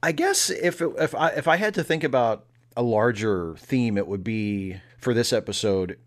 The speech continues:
it would, it would have something to do with sort of managing expectations and not pursuing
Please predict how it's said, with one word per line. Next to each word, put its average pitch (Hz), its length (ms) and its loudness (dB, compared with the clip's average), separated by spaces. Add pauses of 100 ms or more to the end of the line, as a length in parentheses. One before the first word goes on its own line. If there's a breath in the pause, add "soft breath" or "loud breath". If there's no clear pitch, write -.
it - 80 -6
would, 120 160 -2
it 131 60 -4
would 127 160 2
have 151 160 0
something 165 340 -2
to 120 140 -8
do 110 280 0
with 98 160 0
sort 107 300 0
of 90 340 -4
managing 104 840 -2 (460)
expectations 95 1040 -2
and 92 260 -4
not 98 300 0
pursuing 98 840 -4